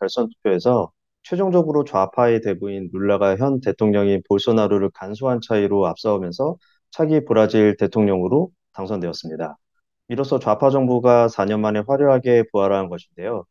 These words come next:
아무래도 룰라가 좌파의 대부라고 일컬어지는 만큼 그의 정책은 포퓰리즘에 기반하고 있습니다. 즉, 세금을 늘리고 충분한 재정 확보를 통해서 극서민층을 지원하는, 즉, 부의 재분배를 하는 것을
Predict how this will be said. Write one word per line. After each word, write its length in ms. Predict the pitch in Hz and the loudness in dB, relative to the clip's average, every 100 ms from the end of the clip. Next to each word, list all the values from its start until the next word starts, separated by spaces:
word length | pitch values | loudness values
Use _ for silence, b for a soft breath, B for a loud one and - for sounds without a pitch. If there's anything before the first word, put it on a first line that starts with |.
| _ _ - | _ _ -8
아무래도 440 | 107 131 139 131 | -4 -4 -2 -2
룰라가 600 | 104 104 135 127 131 127 120 | -2 2 4 4 6 4 4
좌파의 400 | 104 - 120 113 | 0 2 0 0
대부라고 440 | 101 104 110 104 | -2 -2 -2 -2
일컬어지는 580 | 90 - 110 107 107 95 | -4 -4 -4 -2 -2 -4
만큼 480 | 87 87 117 113 80 _ | -8 -6 -4 -4 -6 _
그의 240 | - 107 | -2 -2
정책은 720 | 101 95 107 98 101 101 98 - | -2 -6 -6 -2 -2 -2 -4 -10
포퓰리즘에 560 | 175 190 180 165 131 117 | -10 -4 -2 0 -2 -2
기반하고 480 | - 98 95 87 | -4 -6 -6 -8
있습니다. 560 | 82 - 78 95 92 80 _ _ _ _ - | -12 -18 -18 -12 -12 -12 _ _ _ _ -8
즉, 200 | 117 113 | -8 -4
세금을 720 | 180 185 185 165 151 143 110 | -4 0 2 4 4 4 2
늘리고 540 | 92 87 113 170 214 | 0 -2 -2 -6 -6
충분한 460 | _ 180 175 165 156 | _ -4 -2 0 0
재정 300 | 113 110 113 | 0 0 0
확보를 340 | 123 139 123 | -2 0 0
통해서 540 | 110 104 92 123 107 82 b b _ | 0 -4 0 2 0 -2 b b _
극서민층을 720 | - 113 - 151 147 147 123 113 | -12 -12 -6 -4 -2 -2 -2 0
지원하는, 520 | 104 95 87 82 78 _ _ _ | -2 -2 -2 -4 -8 _ _ _
즉, 260 | 107 98 | -12 -10
부의 260 | - 107 110 | -4 0 0
재분배를 640 | 110 101 113 113 110 107 | 0 -2 2 4 4 4
하는 200 | 113 113 | 2 0
것을 380 | 101 90 131 156 | 0 -2 -2 -2